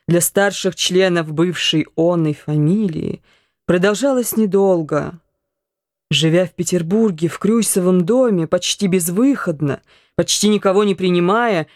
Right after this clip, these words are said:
все проводили жизнь сравнительно хорошо, изредка лишь бывали ссоры между Ефимовскую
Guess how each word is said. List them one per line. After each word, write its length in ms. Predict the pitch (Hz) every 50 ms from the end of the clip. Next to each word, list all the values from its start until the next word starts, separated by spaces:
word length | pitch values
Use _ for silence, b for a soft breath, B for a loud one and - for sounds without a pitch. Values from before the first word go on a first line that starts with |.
| b b b
все 240 | - - 220 220
проводили 520 | - 208 214 208 220 208 202 254 254 240 233
жизнь 440 | 202 190 240 262 262 226 202 214 196
сравнительно 720 | - - 208 220 214 226 240 254 240 - 233 226 226 226
хорошо, 800 | 220 - - 226 226 233 - - - - 285 285 247 185 147 - b b b b b b b b _ -
изредка 560 | 208 240 233 190 175 170 170 165 - - 180
лишь 220 | 170 170 165 165
бывали 340 | 165 175 170 185 185 180 175
ссоры 580 | 165 - - - - 202 202 214 202 185 180 170
между 300 | 170 175 175 160 156 175
Ефимовскую 1000 | 175 165 180 165 - 180 175 180 202 202 180 - - - - 175 170 170 160 -